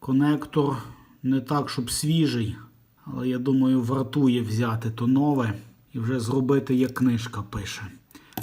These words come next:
Ось навіть гвинти з гумовими прокладками.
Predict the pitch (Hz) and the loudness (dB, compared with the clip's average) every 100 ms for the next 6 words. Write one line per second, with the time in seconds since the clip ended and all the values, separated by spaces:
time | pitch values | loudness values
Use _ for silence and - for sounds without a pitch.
0 | 113 123 117 135 131 123 113 117 135 131 | -8 -4 2 2 2 2 0 2 2 2
1 | 156 165 151 - - - 110 101 127 139 | 4 2 0 -8 -20 -10 -6 0 0 2
2 | 139 139 135 120 131 - 117 110 - 101 | 2 4 2 2 -4 -2 -2 -2 -4 -8
3 | 95 | -8